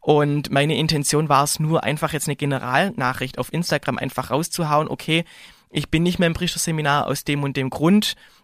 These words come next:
und mein Standpunkt zum Thema Segnung homosexueller Paare ist der und der", weil es einfach total mühsam ist und sehr anstrengend ist, jedem Einzelnen diese ganze Geschichte zu erzählen und sich zu erklären, weil es war ja doch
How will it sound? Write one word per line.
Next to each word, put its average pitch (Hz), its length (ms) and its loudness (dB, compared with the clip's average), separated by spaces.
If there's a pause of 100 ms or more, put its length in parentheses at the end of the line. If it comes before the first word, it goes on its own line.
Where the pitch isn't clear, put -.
und 143 180 2
mein 143 260 4
Standpunkt 156 560 0
zum - 280 -6
Thema 143 320 -2
Segnung 139 360 -2
homosexueller 131 640 -4
Paare 139 300 -2
ist - 200 -4
der 131 160 -2
und 143 160 -4
der", 127 220 0 (320)
weil 139 180 4
es 147 120 2
einfach 147 340 -2
total 147 440 2
mühsam 151 600 4
ist - 340 0
und 139 220 -2
sehr - 220 0
anstrengend 156 440 -2
ist, - 200 -4 (320)
jedem 151 400 0
Einzelnen 143 520 0
diese 139 240 -2
ganze 139 320 -2
Geschichte 147 480 -4
zu - 160 -4
erzählen 151 440 -2
und 139 140 -4
sich - 140 -8
zu - 140 -6
erklären, 147 720 -2 (460)
weil 147 140 4
es 147 160 2
war 143 120 4
ja 135 100 4
doch - 320 -4